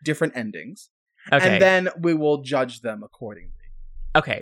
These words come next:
Speaker 2: so, uh, since Sarah is the person first,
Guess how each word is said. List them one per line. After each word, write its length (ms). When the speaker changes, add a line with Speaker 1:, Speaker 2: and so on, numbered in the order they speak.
Speaker 2:
so, 420
uh, 220
since 340
Sarah 680
is 800
the 200
person 520
first, 580